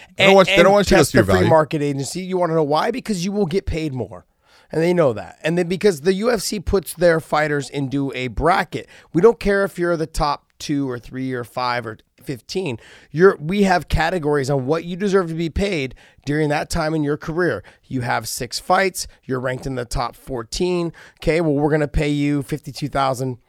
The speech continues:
Speaker 2: fifty-two thousand and fifty-two thousand. Once you get into the top, you know, three or four, it doesn't matter if you're still in that top three or four and you're still in that contract, that's what you're getting paid. So what she's trying to do is she's trying to capitalize and make as much money as she can.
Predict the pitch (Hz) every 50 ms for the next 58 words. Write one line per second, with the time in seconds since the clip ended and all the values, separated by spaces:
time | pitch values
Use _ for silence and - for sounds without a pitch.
0 | _ _ _ _ _ _ _ _ - 156 127 - 139 123 - 143 - 135 131 131
1 | 127 131 135 117 107 135 - 123 113 - 127 - - 170 175 160 127 101 85 85
2 | - - - - - _ - 135 160 165 160 - 175 170 139 131 160 156 156 160
3 | 160 147 143 165 143 151 147 - - 156 151 147 139 - - - - _ - _
4 | - - - - _ - - 143 139 139 131 127 123 117 - - - - 143 156
5 | 151 147 135 - - 175 190 220 247 - - 170 160 180 180 143 165 156 156 175
6 | 208 214 180 156 135 - - 151 156 139 - - - 170 180 180 175 165 165 160
7 | 147 - - 165 160 160 - 170 165 165 160 - - 180 185 180 170 160 160 156
8 | 151 - - 180 165 160 156 160 147 139 - - 180 196 208 - - 175 147 143
9 | - 143 147 - - 156 139 143 139 120 143 139 135 131 123 - 147 139 123 104
10 | 92 - - - - - - - - - - - 190 180 175 202 190 - - -
11 | 254 240 - - 226 208 202 190 160 170 170 175 165 - - 220 220 - - 214
12 | 196 190 180 - - 170 160 - - 147 156 156 147 147 147 139 147 147 147 147
13 | 131 143 127 139 147 139 - 139 143 143 139 135 135 127 113 117 127 117 - -
14 | 160 123